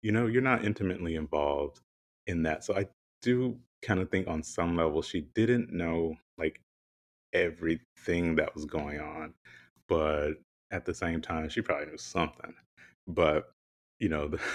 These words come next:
this whole season, she's trying to claim that she knew absolutely nothing, that, you know, they're only,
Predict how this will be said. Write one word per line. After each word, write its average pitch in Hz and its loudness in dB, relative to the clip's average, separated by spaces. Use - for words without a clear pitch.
this 104 0
whole 90 0
season, 78 -4
she's 110 0
trying 95 4
to 80 0
claim 82 2
that 78 0
she - -4
knew 80 0
absolutely 80 0
nothing, 90 0
that, 69 -4
you 78 -4
know, - -6
they're 85 0
only, 85 0